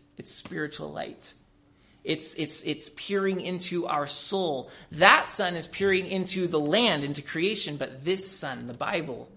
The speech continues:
is peering into our souls and into our hearts. And so we see this progression. We see that the first Bible is general knowledge of God. The second Bible is specific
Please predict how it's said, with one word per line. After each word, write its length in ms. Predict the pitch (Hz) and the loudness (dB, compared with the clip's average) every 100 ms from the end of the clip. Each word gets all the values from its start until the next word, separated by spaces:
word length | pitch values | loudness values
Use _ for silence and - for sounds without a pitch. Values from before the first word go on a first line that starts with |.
| - - - | -20 -20 -12
is 160 | - | -10
peering 380 | - - 165 156 | -10 -8 -4 -4
into 240 | 156 147 151 | -6 -8 -4
our 180 | 143 | -4
souls 640 | 123 - 165 139 123 127 - | -4 -6 -4 -4 -6 -10 -10
and 100 | 131 | -10
into 280 | 131 - | -10 -8
our 100 | - | -8
hearts. 600 | - - - - - - - _ _ _ _ - _ - - | -8 -8 -10 -10 -12 -12 -14 _ _ _ _ -20 _ -20 -14
And 80 | 151 | -4
so 140 | - | 2
we 120 | 214 220 | 2 4
see 180 | 269 | 4
this 160 | 277 262 | 4 4
progression. 680 | 240 202 190 170 - 120 - - - - - | 4 8 8 6 0 -6 -10 -20 -20 -20 -4
We 120 | 165 | 0
see 540 | 170 233 240 240 240 - - _ _ - | 2 4 6 4 2 -6 -20 _ _ 2
that 340 | 156 156 156 - - | 4 6 4 -2 -14
the 120 | - 156 | -14 2
first 360 | - 294 285 | 8 8 8
Bible 380 | 254 240 220 226 | 6 6 8 4
is 220 | 190 - | 2 -2
general 1000 | - - 202 240 294 294 294 285 294 262 | -4 6 10 10 10 8 8 10 8 6
knowledge 600 | 202 208 202 202 202 190 | 6 8 8 8 6 4
of 160 | - 180 | 2 2
God. 460 | 175 160 156 165 160 - - - | 6 6 8 4 2 -12 -18 -6
The 80 | 147 | -2
second 600 | - - 233 233 214 190 | 2 6 4 4 0 4
Bible 540 | 180 170 170 165 165 | 6 6 4 0 -2
is 600 | - 151 147 143 139 - - - _ _ _ _ | -2 0 2 0 -2 -6 -10 -14 _ _ _ _
specific 1120 | - - 147 - - 165 151 160 147 - - | -14 -10 -8 -8 -6 -4 -4 -4 -6 -6 -16